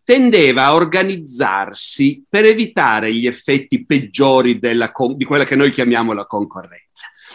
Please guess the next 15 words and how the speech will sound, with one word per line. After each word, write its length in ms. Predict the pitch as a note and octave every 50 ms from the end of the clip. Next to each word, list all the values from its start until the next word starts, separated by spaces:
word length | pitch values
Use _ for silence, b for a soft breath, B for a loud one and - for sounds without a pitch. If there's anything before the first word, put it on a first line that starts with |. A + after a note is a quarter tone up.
| B B B B B
Eh, 560 | - - C#3+ C#3 C3+ C3+ C#3 C3+ C3+ C3 C3+ C#3+
se 160 | C#3+ - E3+
tu 180 | - C#4+ D4+ C#4+
volevi 680 | A3 F3+ D#3+ D#3+ F#3 G#3+ G#3 F#3 E3 D3+ C#3 C3+ B2+ B2+
aprire 600 | C3+ C3+ - - D#3 D#3+ G#3 G#3+ F#3 D#3+ C#3+ C3+
un'azienda 960 | C#3 D3 C#3+ C3 A#2 G2+ C3 D3 D3+ D3+ C#3 B2 B2 A#2+ A#2+ A2+ A2 G#2+ A2+
in 140 | B2+ B2+ C3
una 140 | C3+ C3
città 400 | A#2+ - - A2+ _ - D3+ E3+
medievale, 1000 | E3 D3 C3+ B2 A#2+ B2+ A#2+ A#2 C3+ C3+ B2+ A2 G#2+ G#2 G2 F#2 F#2+ G#2+ A#2 B B B B B _ -
eh, 220 | - C#3+ C3+ C3
in 220 | C3 E3+ D3 C#3
un 100 | C#3 B2+
certo 400 | A#2+ - D#3 D#3 D#3+ D#3+ - C3
ramo, 800 | C3 C3 B2 A#2+ G#2 F#2+ F2+ G2 F#2 F2 F2+ G#2 A#2+ A#2+ -